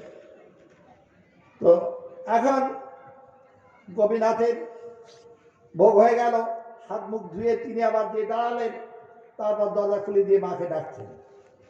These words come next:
"মা, মা গো।" "কি?" "গোপীনাথের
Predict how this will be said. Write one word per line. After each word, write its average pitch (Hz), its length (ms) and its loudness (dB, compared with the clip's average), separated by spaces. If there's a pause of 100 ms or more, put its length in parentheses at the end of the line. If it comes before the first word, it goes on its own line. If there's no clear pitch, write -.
(180)
"মা, 185 360 2 (1600)
মা 185 160 0
গো।" 254 180 4 (1000)
"কি?" 220 140 -6 (560)
"গোপীনাথের 226 600 2